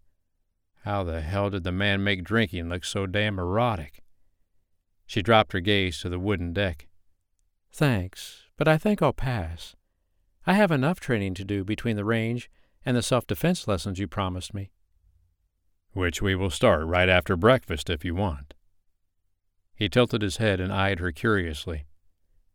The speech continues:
"What about you? What are you doing up so early?"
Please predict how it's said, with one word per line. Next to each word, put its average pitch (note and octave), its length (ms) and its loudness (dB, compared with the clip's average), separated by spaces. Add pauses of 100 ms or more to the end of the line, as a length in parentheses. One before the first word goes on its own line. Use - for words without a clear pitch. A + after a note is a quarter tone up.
(440)
"What G2+ 160 2
about F#2 260 6
you? E2+ 260 0 (880)
What F#2+ 180 0
are F#2 40 2
you A#2 140 4
doing E2+ 280 0
up D2 120 -8
so E2 200 -6
early?" D2 300 -8